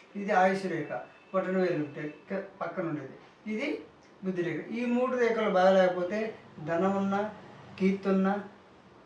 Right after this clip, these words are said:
ఆరోగ్యం బాగాలేకపోతే మీకు పేరు ప్రతిష్టలు కూడా తగ్గిపోతూ వస్తుంటాయి. కాబట్టి ఈరోజు రవి రేఖ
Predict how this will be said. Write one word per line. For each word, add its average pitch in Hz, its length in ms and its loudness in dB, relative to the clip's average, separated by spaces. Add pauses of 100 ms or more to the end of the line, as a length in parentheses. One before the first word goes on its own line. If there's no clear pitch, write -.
(240)
ఆరోగ్యం 196 420 6
బాగాలేకపోతే 185 760 6 (800)
మీకు 247 360 -2 (560)
పేరు 208 200 4
ప్రతిష్టలు 190 460 0
కూడా 196 160 2
తగ్గిపోతూ 165 480 -4
వస్తుంటాయి. - 420 -10 (460)
కాబట్టి 190 340 2 (680)
ఈరోజు 220 520 2 (1040)
రవి 196 260 4
రేఖ 240 260 6